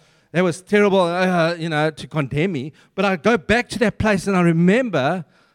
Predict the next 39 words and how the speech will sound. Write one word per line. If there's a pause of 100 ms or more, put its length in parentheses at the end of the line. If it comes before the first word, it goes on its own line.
(380)
what
Jesus
rescued
me
from. (440)
I
remember,
I
look
back
and
I
think,
"Yes,
like, (100)
I
was
messed
up." (920)
You
know,
I
was
that
guy (520)
that
was
abusive
because
I
was
abused.
I
was
that
guy
who
hurt
because